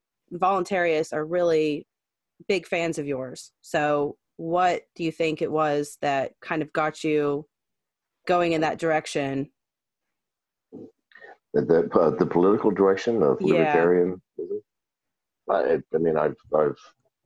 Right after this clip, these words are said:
Speaker 2: always held principles that, um, were virtually identical to libertarian principles, many of them. Um, and, uh, I mean, they're very simple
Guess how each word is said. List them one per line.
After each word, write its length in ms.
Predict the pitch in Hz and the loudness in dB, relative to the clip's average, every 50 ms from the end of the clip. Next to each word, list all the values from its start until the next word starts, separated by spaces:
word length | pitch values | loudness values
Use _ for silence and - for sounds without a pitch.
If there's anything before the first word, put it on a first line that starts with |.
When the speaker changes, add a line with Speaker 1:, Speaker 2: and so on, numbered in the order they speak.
| _ _ - | _ _ -4
Speaker 2:
always 480 | - 85 87 87 85 82 80 - - | 0 2 4 6 6 4 4 2 0
held 400 | - 90 82 78 78 76 - - _ | 0 2 2 2 2 0 -2 -4 _
principles 720 | - 90 98 110 - - - - 64 64 69 67 - - - | 0 0 0 0 -2 -6 -4 -2 -2 -2 -2 -4 -8 -6 -2
that, 220 | 69 65 65 64 - - _ _ - | 0 2 2 0 -2 -8 _ _ -2
um, 600 | 65 64 64 65 64 64 67 67 65 65 65 64 - _ _ _ _ _ _ _ _ _ _ | 0 2 2 0 0 -2 -2 -4 -4 -4 -6 -8 -12 _ _ _ _ _ _ _ _ _ _
were 260 | - 58 64 64 62 58 - | -4 -2 -2 0 -2 -2 -2
virtually 400 | 69 69 65 - - - 69 69 | -2 -2 -2 -2 -4 -2 0 2
identical 580 | 67 67 - 64 64 71 82 - - - 64 60 - | 2 0 0 -2 -2 -2 -4 -4 -4 -6 -6 -6 -6
to 300 | - - 58 58 60 62 - _ | -6 -4 -2 -2 -4 -4 -6 _
libertarian 540 | - 58 55 57 - - - 58 58 58 60 | -10 -10 -10 -12 -6 -4 -2 -2 -2 -4 -6
principles, 520 | - - 55 53 - - - - 58 57 - _ _ _ _ _ _ _ _ _ | -8 -8 -10 -10 -10 -14 -14 -14 -16 -16 -16 _ _ _ _ _ _ _ _ _
many 280 | - 78 71 60 55 - | -2 -2 0 0 -2 -6
of 80 | - - | -8 -10
them. 1080 | - - - _ _ _ _ _ _ _ _ _ _ _ _ _ _ _ _ - 58 62 | -16 -20 -20 _ _ _ _ _ _ _ _ _ _ _ _ _ _ _ _ -8 -4 -2
Um, 600 | 60 60 60 62 62 62 62 62 60 62 62 60 - _ _ _ _ _ _ _ _ _ _ _ _ | -2 0 0 0 0 -2 -2 -4 -4 -6 -8 -8 -10 _ _ _ _ _ _ _ _ _ _ _ _
and, 640 | - 64 65 67 65 65 65 65 65 64 64 64 62 - - | -4 -2 0 2 2 2 2 2 0 0 -2 -2 -4 -2 0
uh, 320 | 64 62 62 62 62 64 60 58 65 | 2 2 2 2 2 0 0 0 -2
I 80 | 64 65 | -2 0
mean, 120 | 67 65 | 0 0
they're 140 | 62 65 62 | 0 0 0
very 240 | 67 73 76 64 - | 0 0 0 -2 -2
simple 600 | - - - 87 90 - - 69 60 57 57 | -4 -2 -2 -2 0 0 0 0 0 -2 -4